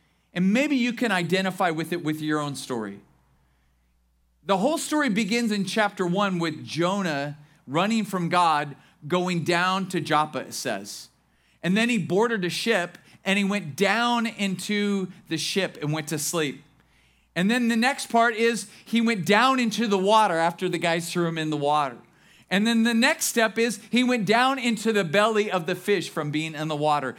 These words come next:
Do you see the progression? Down, down, down,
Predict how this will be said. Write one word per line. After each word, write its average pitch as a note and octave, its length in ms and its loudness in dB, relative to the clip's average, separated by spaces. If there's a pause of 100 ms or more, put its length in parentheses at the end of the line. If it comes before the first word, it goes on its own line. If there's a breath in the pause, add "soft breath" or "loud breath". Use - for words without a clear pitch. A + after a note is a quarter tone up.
(160 loud breath)
Do G3+ 80 -2
you A3+ 80 2
see C4+ 280 0
the D#4+ 120 0
progression? A3+ 800 0 (760 soft breath)
Down, A3 800 2 (280)
down, G3 880 0 (260)
down, E3+ 800 0